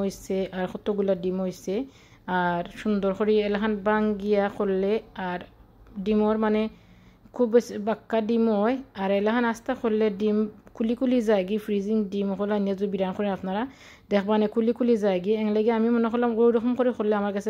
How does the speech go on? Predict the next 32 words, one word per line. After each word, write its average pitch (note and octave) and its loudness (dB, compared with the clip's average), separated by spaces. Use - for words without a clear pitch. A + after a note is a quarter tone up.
ভালো G3 0
লাগে, F#3+ -4
আমি G#3 0
ওই G#3 0
রকম G#3+ -2
করে G#3+ -2
সব G#3+ -4
সময় G3+ -2
করি। G3 -2
আজ B3 6
বুঝলাম A#3+ 0
আপনারা G#3+ 0
লগে G#3 2
একটু G#3+ -6
শেয়ার G#3 0
করি, G#3 2
আপনারা G#3+ 0
কাছেও G#3+ 0
নয়া G3+ 0
যারা A3 2
আছেন A3 -2
তারা G3+ 0
শিখতে - -8
পারবা। G#3+ 0
আর A3+ 2
যারা C4+ 6
জানেন C4 4
তারা C4 6
তো B3+ 4
thank G3+ -2
you, G#3 0
আপনারা G3 -4